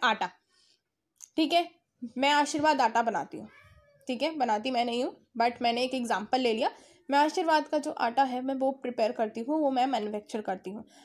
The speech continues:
अगर मैं उसका प्राइस बढ़ा भी दूँ और कंपनीज के हिसाब से मैं अगर उसका प्राइस बढ़ा भी दूँ, जो मेरे कंज्यूमर्स हैं अगर उनको लगेगा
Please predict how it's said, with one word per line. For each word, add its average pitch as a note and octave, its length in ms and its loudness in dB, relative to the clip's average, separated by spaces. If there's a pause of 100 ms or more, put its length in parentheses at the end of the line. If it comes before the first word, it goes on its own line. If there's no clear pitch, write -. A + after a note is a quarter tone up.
अगर D#4 280 8
मैं G4+ 120 2
उसका F4+ 260 2
प्राइस B3+ 340 0
बढ़ा A#3 280 0
भी A#3 120 0
दूँ G3+ 160 -6 (1700)
और D4+ 180 8
कंपनीज D#4 640 2 (200)
के D4+ 120 4
हिसाब C4+ 360 2
से B3 280 -2
मैं C4 120 -2
अगर C4 320 0
उसका C#4 220 -2
प्राइस C4 280 -2
बढ़ा A#3+ 220 0
भी A#3 100 -4
दूँ, A#3 120 -6
जो C4 100 -4
मेरे C4+ 180 -2
कंज्यूमर्स A#3+ 720 -2
हैं A3 120 -8 (320)
अगर C4+ 220 4
उनको D#4 240 2
लगेगा A#3+ 580 0